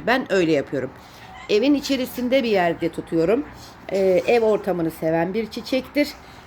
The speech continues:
Ve, e, uç kararmalarına da dediğim gibi mutlaka pirinç suyu veriyorum. Ee, haşlanmış patates kabuğu suyu veriyorum ve aspirinli su veriyorum arkadaşlar. Ayda bir kez uçlarında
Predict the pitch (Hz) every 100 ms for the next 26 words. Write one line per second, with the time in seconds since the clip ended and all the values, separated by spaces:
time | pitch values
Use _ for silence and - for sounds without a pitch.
0 | - 262 285 - 196 208 - - - 254
1 | 240 220 208 196 180 165 160 208 202 208
2 | 220 214 165 156 190 285 - - - -
3 | - - - 180 220 - 185 - 196 226
4 | - 202 208 - - 165 156 160 156 160
5 | 220 269 - - - - 175 175 165 196
6 | - 175 190 226 190 180 170 170 - 165
7 | 156 160 - 165 160 156 160 202 247 196
8 | 254 - - - - 240 240 - 247 233
9 | 240 269 - 202 175 165 160 170 151 147
10 | 143 147 - 143 - 202 226 247 202 240
11 | - 165 156 - 269 - - 226 233 220
12 | 208